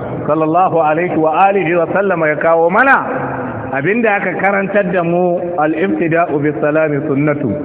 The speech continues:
A fara da sallama sunna ce, wa radduhu fardu kifaya.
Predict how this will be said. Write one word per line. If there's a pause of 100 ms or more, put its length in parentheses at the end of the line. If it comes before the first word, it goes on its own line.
(1160)
A
fara
da
sallama
sunna
ce,
wa
radduhu
fardu
kifaya.